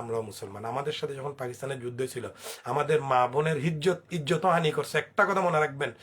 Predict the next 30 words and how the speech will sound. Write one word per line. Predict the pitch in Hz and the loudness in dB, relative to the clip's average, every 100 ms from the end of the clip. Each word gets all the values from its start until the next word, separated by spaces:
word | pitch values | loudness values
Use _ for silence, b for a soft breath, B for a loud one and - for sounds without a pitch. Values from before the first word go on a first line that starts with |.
| B B B 139 | B B B 0
যখন | 156 170 170 160 | 2 2 0 -2
কোনো | 156 165 | 0 2
ধরনের, | 165 165 170 170 - | 0 0 0 -2 -4
কোনো | 147 156 | -4 0
ধরনের | 151 165 160 147 | 0 -2 -4 -4
কোনো | 151 | -4
কিছু | 156 151 | -2 0
হবে, | 143 123 - B B - | 0 -2 -8 B B 2
হিন্দু | 196 190 | 4 6
মা | 190 170 | 8 6
বোনেরা | 170 190 185 175 | 4 4 2 2
কিন্তু | 170 180 156 | -4 -4 -4
ইন্ডিয়ান, | 143 156 147 143 | -2 -2 -2 -2
ভারতীয়দের | 143 147 143 135 135 | -4 -4 -8 -10 -10
থেকে | 143 151 _ 107 | -10 -12 _ -2
রেহাই | 127 123 | -2 0
পাবে | 131 131 | -4 -4
না। | 135 | 2
ভারত | 180 240 220 | 4 4 4
না, | 135 - | 0 0
any | 185 220 - | 2 0 0
how, | - 151 - - B B - | 2 2 2 -4 B B -2
যে | 147 151 | 0 0
কোনো | 156 151 | 0 0
দেশ | 135 | 0
হোক, | 143 120 | -2 -4
আপনি | 117 113 | -8 -8
কখনো | 113 120 | -6 -6
রেহাই | 113 107 104 | -4 -6 -10
পাবেন | 92 | -14